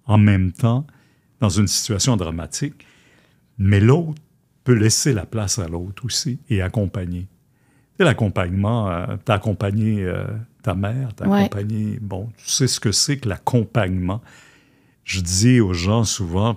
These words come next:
Speaker 1: quand on me demande c'est quoi l'accompagnement, ben c'est souvent « ferme ta gueule ». <laughs> C'est le silence.
Speaker 2: C'est un lâcher-prise, hein ?
Speaker 1: C'est un
Speaker 2: Ça, oui.
Speaker 1: lâcher-prise.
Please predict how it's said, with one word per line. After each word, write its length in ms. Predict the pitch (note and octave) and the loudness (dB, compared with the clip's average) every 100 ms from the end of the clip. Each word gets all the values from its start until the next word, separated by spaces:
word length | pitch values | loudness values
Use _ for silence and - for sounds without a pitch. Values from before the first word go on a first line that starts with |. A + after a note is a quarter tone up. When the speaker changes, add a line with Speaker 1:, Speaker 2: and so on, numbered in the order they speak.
| - | -4
Speaker 1:
quand 180 | E2 F#2+ | -8 -4
on 60 | |
me 120 | F2 | -2
demande 240 | F2+ F#2+ G#2+ | -2 -2 -2
c'est 120 | - | -4
quoi 180 | - A#2+ | -4 -4
l'accompagnement, 680 | F#2 - D#2+ D#2+ F2+ F#2 A2+ | -4 -4 -4 -4 -4 -4 -4
ben 200 | F2 E2+ | -6 -6
c'est 360 | - - F2+ F2+ | -6 -8 -8 -6
souvent « 580 | - - G#2+ G2 G#2 F#2+ - _ _ _ _ _ _ | -4 0 0 0 -2 -4 -12 _ _ _ _ _ _
ferme 280 | - G2 F#2+ | -2 0 0
ta 180 | F2+ E2 | -2 -2
gueule ». 320 | F2 G2+ G#2 - - - - | 0 2 0 -2 -8 -8 -8
<laughs> 360 | - - - - | -10 -14 -14 -6
C'est 140 | - | 2
le 80 | C3 | 2
silence. 580 | G2+ - D3 A#2+ B2+ A2+ F2+ | 4 2 4 4 2 0 0
Speaker 2:
C'est 60 | |
un 80 | G#3 | 2
lâcher-prise, 720 | G3+ F#3+ - - - G#3 F#3+ | 2 0 0 -2 0 0 0
hein ? 180 | F3+ F#3+ | 0 0
Speaker 1:
C'est 100 | G3+ | 4
un 20 | A2 | 6
Speaker 2:
Ça, 80 | G#2 | 6
oui. 40 | |
Speaker 1:
lâcher-prise. 380 | G3 G#3 A#2 C#3+ | 6 4 2 -2